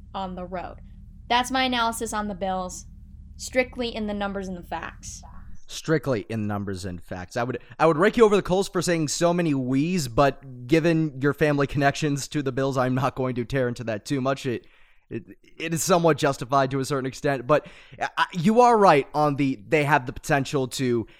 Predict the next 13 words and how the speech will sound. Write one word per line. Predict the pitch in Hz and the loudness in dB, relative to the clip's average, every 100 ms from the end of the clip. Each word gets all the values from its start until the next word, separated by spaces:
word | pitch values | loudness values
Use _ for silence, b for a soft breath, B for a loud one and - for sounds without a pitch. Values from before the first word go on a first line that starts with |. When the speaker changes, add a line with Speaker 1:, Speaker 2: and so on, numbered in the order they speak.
| b b _ | b b _
Speaker 2:
eclipse | 156 - 151 - | -4 0 0 2
that | 135 | 0
nine | 123 127 | 0 -2
and | 123 | -2
seven | 113 131 117 107 | -2 -2 -2 -2
bubble | - 117 120 | 0 0 0
that | 117 | -2
they've | 120 110 | -2 -4
been | 113 | -6
stuck | - - - 131 | -8 -4 0 0
in | 127 | -2
for | 110 123 101 | -6 -4 -6
eternity. | - - 107 87 - | -8 -10 -10 -10 -16